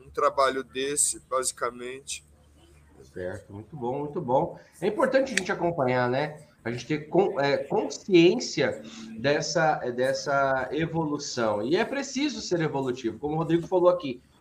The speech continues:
Speaker 2: um salto tão grande desse, de cinco horas pra cinco minutos,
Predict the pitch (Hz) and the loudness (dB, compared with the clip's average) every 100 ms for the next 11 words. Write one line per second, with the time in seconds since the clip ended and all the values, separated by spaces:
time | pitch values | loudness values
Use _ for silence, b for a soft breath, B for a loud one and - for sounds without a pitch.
0 | - 180 190 - 196 220 - 175 214 175 | 2 4 4 4 6 6 4 2 4 4
1 | 151 185 180 139 147 180 139 127 170 180 | 6 4 4 2 0 0 -2 -6 -4 0
2 | 147 143 135 - 127 - 139 135 120 123 | 2 2 0 -6 -8 -8 -10 -8 -4 -2
3 | 185 - | -2 -2